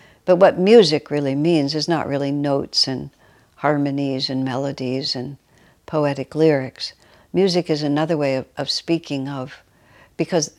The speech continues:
see, what it is about music, especially beautiful, uplifted music nowadays, A lot of music is, it, it expresses emotions, but the emotions are not necessarily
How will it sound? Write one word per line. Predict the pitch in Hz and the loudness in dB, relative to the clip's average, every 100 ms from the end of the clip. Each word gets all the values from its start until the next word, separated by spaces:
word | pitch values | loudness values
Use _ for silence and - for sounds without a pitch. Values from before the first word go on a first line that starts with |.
| - | -14
see, | - | -8
what | 170 175 156 | -2 0 0
it | 143 | 2
is | 208 180 | 2 2
about | 147 139 147 | 0 0 -2
music, | 135 - 127 | -6 -6 -8
especially | - - 156 - | -8 -6 -4 -4
beautiful, | 135 139 135 123 120 | -4 -4 -4 -6 -8
uplifted | 120 - 135 - 123 | -8 -8 -10 -10 -12
music | 117 120 - | -10 -8 -6
nowadays, | 147 160 143 135 127 123 - _ - _ _ _ _ _ _ | -2 0 2 2 2 0 -8 _ -20 _ _ _ _ _ _
A | 147 | -2
lot | 156 151 | 0 0
of | 143 139 | -4 -4
music | 139 139 135 - _ - | -4 -4 -8 -10 _ -16
is, | 143 - - - _ _ _ _ _ - - | -10 -8 -8 -12 _ _ _ _ _ -20 -14
it, | - 160 - - | -8 -8 -8 -6
it | 147 156 | -2 -2
expresses | 156 - - 202 - 160 | -4 -2 2 2 2 -2
emotions, | 151 156 160 160 - 139 139 | 0 2 2 0 -4 -4 -6
but | - 143 - | -6 -6 -2
the | |
emotions | 147 143 151 - 147 151 | -2 0 -2 -6 -8 -6
are | |
not | 143 147 - | -6 -6 -6
necessarily | 156 - 151 - 143 143 139 139 | 2 2 4 2 2 0 -2 -6